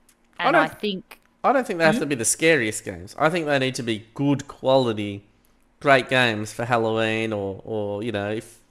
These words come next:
Speaker 1: you're in the mood at Christmas time to be scared.
Speaker 2: Okay. That, that, that
Speaker 1: Not the
Speaker 2: works. That
Speaker 1: scariest,
Speaker 2: works for
Speaker 1: yeah.
Speaker 2: me.
Speaker 1: I'm sure there's
Speaker 2: Yeah.
Speaker 1: some horrible, scary ones out there that, like, with giant spiders that I don't wanna deal with, but yeah. <laughs>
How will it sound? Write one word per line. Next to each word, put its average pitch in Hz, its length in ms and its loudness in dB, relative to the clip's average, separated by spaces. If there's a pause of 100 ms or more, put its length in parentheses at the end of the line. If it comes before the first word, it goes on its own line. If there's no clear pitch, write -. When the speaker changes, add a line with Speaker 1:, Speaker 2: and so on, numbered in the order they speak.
Speaker 1:
you're 123 120 -4
in 110 80 -2
the 104 60 -4
mood 107 480 -2
at 110 160 -2
Christmas - 440 -10
time 95 460 -8 (420)
to 123 100 -14
be 113 140 -4
scared. 95 400 -4 (1160)
Speaker 2:
Okay. 170 300 -6 (840)
That, 220 220 -2
that, - 280 -6
that 185 80 -2
Speaker 1:
Not 277 140 2
the - 40 2
Speaker 2:
works. 185 120 6
That - 40 -4
Speaker 1:
scariest, 107 400 2
Speaker 2:
works 139 200 -6
for - 140 -8
Speaker 1:
yeah. 123 200 0
Speaker 2:
me. 156 60 -14 (1200)
Speaker 1:
I'm 151 100 -6
sure - 160 -6
there's 156 140 4
Speaker 2:
Yeah. 170 160 2
Speaker 1:
some - 100 -6
horrible, 117 480 2
scary 104 400 -4
ones 98 240 -6
out 98 220 0
there 95 180 -4
that, 92 260 -10 (460)
like, - 240 -14
with - 380 -16
giant 113 320 -4
spiders 101 560 0
that 98 160 -8
I 101 80 -2
don't 101 200 -8
wanna 101 160 -8
deal 98 220 -4
with, - 300 -10
but - 320 -12
yeah. - 100 -14 (520)
<laughs> 147 80 -6